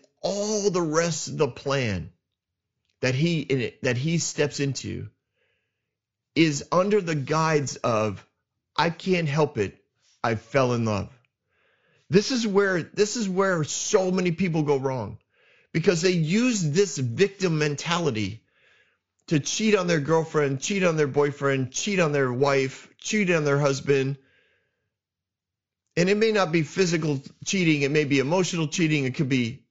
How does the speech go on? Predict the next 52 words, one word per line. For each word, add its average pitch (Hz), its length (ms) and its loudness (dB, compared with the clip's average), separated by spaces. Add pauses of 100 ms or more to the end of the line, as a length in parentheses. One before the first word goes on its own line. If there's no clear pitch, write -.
(120)
you 143 100 2
know, 123 120 2
it 110 120 -2
could 139 180 -2
be, 120 460 -2
uh, 101 460 -4
you 117 100 -4
know, 104 100 -2
texting 160 720 -2
or 117 80 0
sexting 147 680 -2
or 110 220 -2 (460)
whatever. 196 520 2
Like, 185 220 2
there's 180 180 0
just 214 200 -2
all 196 240 2
kinds 202 300 0
of 156 200 -2 (160)
ways. 160 460 2
And 175 240 0
they 175 80 2
say, 190 200 0
"Well, 185 160 2
I 180 80 2
can't 214 280 -2
help, 185 340 0
I 180 60 -2
couldn't 254 260 -2
help 202 280 -2
it." - 240 0 (520)
"We 202 120 2
fell 220 320 2
in 208 100 2
love. 202 200 2
I 190 60 0
couldn't 208 240 0
help 190 200 2
it. 175 100 -2
We 175 100 2
fell 185 300 0
in 170 100 0
love. 139 320 -4
I 160 80 -2
couldn't 208 220 0
help 185 180 2
it. - 80 0
We 165 80 2
fell 185 200 0
in 180 60 0
love." 131 160 -2
Fine. 165 320 2